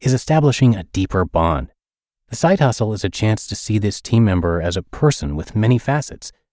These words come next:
not just for the service or product that they were hired to provide. Let's face it, life is not a sentence with a period at the end. It's a bunch of commas, as Susie Welch told me during a conversation recently.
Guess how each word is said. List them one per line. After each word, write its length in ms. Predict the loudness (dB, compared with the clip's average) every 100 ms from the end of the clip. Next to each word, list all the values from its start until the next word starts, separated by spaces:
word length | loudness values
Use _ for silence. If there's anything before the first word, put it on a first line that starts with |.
| _ _
not 200 | 2 2
just 280 | 2 0 0
for 160 | -6 -6
the 100 | -6
service 500 | -2 -2 -2 -4 -6
or 80 | -8
product 540 | 0 2 2 -2 -6
that 120 | -8 -2
they 100 | 0
were 120 | 0
hired 340 | 0 0 0
to 60 | -4
provide. 480 | -6 -2 -2 -2 -8 _ _ _ _ _ _ _ _ _
Let's 220 | -4 -2
face 260 | -6 -8 -10
it, 140 | -16 _ _ _ 0
life 280 | 2 2 -4
is 160 | 0
not 220 | 0 0
a 80 | -6
sentence 640 | -12 -6 -6 -6 -10 -12 -8
with 160 | -6
a 80 | -6
period 460 | 0 2 2 -2 -8
at 80 |
the 160 | -10 -10
end. 220 | -10 -14 _ _
It's 240 | -12 -6 0
a 40 |
bunch 220 | 2 2
of 120 | 0
commas, 500 | 0 0 0 -2 -14 -18 _ _
as 180 | -6 -4
Susie 340 | 0 0 2 2
Welch 340 | 2 2 0
told 200 | -4 -2
me 100 | -4
during 300 | -2 -2 -2
a 80 | -4
conversation 640 | -4 -4 -2 -2 0 -2
recently. 500 | -4 -4 -6 -6 -8